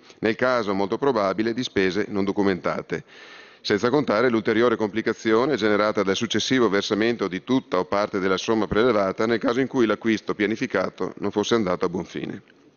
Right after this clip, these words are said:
Ancora sull'oggetto della definizione abbiamo voluto specificare meglio l'esclusione dell'ipotesi di raddoppio dei termini dell'accertamento in alcune fattispecie penalmente rilevanti, che per effetto della stessa volunta rivenivano depenalizzate.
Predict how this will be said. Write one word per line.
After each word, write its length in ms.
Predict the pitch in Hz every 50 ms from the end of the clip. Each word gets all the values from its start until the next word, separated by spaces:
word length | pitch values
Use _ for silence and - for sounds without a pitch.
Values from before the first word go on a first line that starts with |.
| _ _ _ _ _ _ _ _ _ _ _ _ _ - - - - - - - - - -
Ancora 320 | - 98 110 135 143 143
sull'oggetto 520 | 127 - 131 120 110 92 123 135 131 131
della 160 | 120 110 107 101
definizione 640 | 104 101 - 117 120 123 - - 120 113 127 156
abbiamo 300 | 156 113 117 113 117 113
voluto 260 | 110 110 120 131 113 123
specificare 580 | - - 110 - 117 98 110 101 120 120 117
meglio 320 | 113 117 113 123 131 139 139
l'esclusione 540 | 131 107 - - 113 101 101 113 113 110
dell'ipotesi 580 | 107 104 98 98 - - 101 107 107 107 87 95
di 160 | 101 101 101
raddoppio 420 | 98 98 98 98 117 104 - 104 95
dei 140 | 95 110
termini 460 | - 107 101 95 95 95 98 101 98 98
dell'accertamento 800 | 98 95 92 - 104 90 - - 113 110 101 98 95 - 117
in 60 | 117
alcune 280 | 117 101 - 104 104 104
fattispecie 640 | - 95 92 107 110 - - 101 92 90 - 110
penalmente 440 | 95 - 101 101 95 101 101 92 104
rilevanti, 680 | 98 101 98 98 95 95 90 90 82 - - 80 87 - - - - - - - - -
che 100 | - 98
per 140 | - 107 104
effetto 320 | 104 - 127 127 - 110
della 160 | 101 98 95
stessa 260 | 92 - 113 - 117
volunta 400 | 117 139 165 117 101 98 90 -
rivenivano 560 | 101 107 110 117 110 95 92 90 90 90 92 -
depenalizzate. 1080 | - 87 95 - 98 92 90 90 90 82 82 82 82 - - - - - - - - _